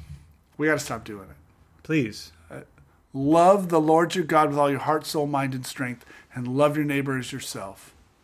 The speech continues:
Speaker 1: Drop the mic. Nah, I, I wanna say one more thing. Uh, we're not gonna drop the mic there. The,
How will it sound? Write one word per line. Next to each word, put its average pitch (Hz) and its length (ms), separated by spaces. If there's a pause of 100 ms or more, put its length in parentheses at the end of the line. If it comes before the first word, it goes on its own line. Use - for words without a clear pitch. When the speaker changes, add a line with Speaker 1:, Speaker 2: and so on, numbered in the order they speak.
(1500)
Speaker 1:
Drop 113 240
the 101 60
mic. 92 120 (1040)
Nah, 147 100
I, 131 420 (260)
I 156 40
wanna 170 140
say 151 120
one 143 160
more 120 100
thing. 110 180 (440)
Uh, 156 460
we're 143 120
not 147 100
gonna 135 100
drop 131 200
the 127 60
mic 117 220
there. 104 200 (320)
The, 156 1500